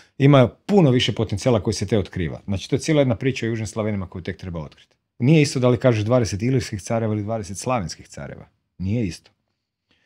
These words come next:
Nije isto kada uočiš da zapravo je, e, da postoji nekakav temeljni duh da su, da su Slaveni bili neka vrsta indi-, indijanaca Evrope i još uvijek jesu.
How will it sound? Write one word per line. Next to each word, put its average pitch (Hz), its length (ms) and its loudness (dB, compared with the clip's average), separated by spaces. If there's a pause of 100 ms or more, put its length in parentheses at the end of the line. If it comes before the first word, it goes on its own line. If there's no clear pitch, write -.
(280)
Nije 147 320 8
isto 160 260 4
kada 131 220 6
uočiš 135 420 6
da 120 100 0
zapravo 123 560 4 (300)
je, 110 420 2 (280)
e, 104 40 0
da 101 100 -4
postoji 123 320 -2
nekakav 113 360 -2
temeljni 117 380 0
duh 113 180 -4
da 104 120 -4
su, 101 160 -12
da 95 140 -6
su - 140 -14
Slaveni 110 280 -4
bili 107 160 -8
neka 107 200 -10
vrsta 104 240 -10
indi-, 98 260 -6
indijanaca 190 480 -8
Evrope 95 340 -10
i - 20 -8
još 82 180 -12
uvijek 85 220 -12
jesu. 90 280 -14